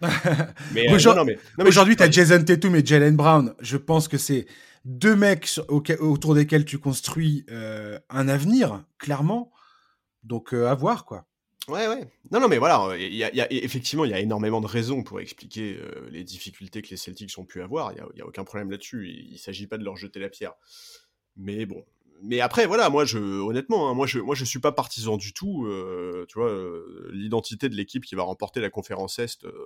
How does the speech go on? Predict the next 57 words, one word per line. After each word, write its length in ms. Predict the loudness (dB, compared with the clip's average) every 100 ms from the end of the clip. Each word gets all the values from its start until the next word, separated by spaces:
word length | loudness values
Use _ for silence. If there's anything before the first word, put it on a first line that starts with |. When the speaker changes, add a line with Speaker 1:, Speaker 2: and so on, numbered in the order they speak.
| -18 -20 _ _
Speaker 2:
bon, 60 | _ -20
je, 200 | -20 -20 -16
c'est 140 | -14
pas 80 | -12
que 80 | -10
je 60 |
m'en 80 | -12
fous, 240 | -10 -10 -10
mais 120 | -10
j'ai, 200 | -14 -14
j'ai 140 | -14
pas 100 | -12
de 60 | -12
préférence, 520 | -10 -10 -8 -8 -8
quoi. 220 | -8 -10 -10 _ _ _
Mais 100 | -10
pour 220 | -6 -4
Evan 200 | -2 -2 -6
Fournier, 480 | -10 -8 -4 -4 -6
tu 100 | -6
vois, 160 | -6
jouer 240 | -4 -6 -4
ces 160 | -6
matchs-là, 480 | -6 -6 -6 -4 -4
tu 140 | -4
vois, 200 | -8 -6
atteindre 300 | -8 -8 -8
des 100 | -8
demi-finales, 640 | -8 -8 -8 -8 -6 -6 -6
finales, 480 | -10 -8 -6 -4 -6
euh, 240 | -8 -10
de 80 | -12
conférence, 480 | -14 -12 -8 -8 -8
voire 160 | -8 -10
finale 240 | -8 -8
N 140 | -8 -8
B 140 | -6 -4
A, 40 | -4 _ _ _ _ -10
ah, 60 |
mais 80 | -10
c'est 200 | -10 -10
tout 140 | -8 -8
ce 100 | -8
que 120 | -12
je 100 | -12
lui 80 | -14
souhaite, 320 | -14 -16 -18
quoi. 120 | _ _ _ _ _ _ _ _ _ _ _ _ _
Speaker 1:
Ouais, 80 | -10
il 60 | -8
va 80 | -6
falloir 240 | -4 -2
que 100 | -2
Boston 340 | -2 -2 0
remonte 300 | 0 0 -2
au 60 | -4
classement. 500 | 0 0 0 6 6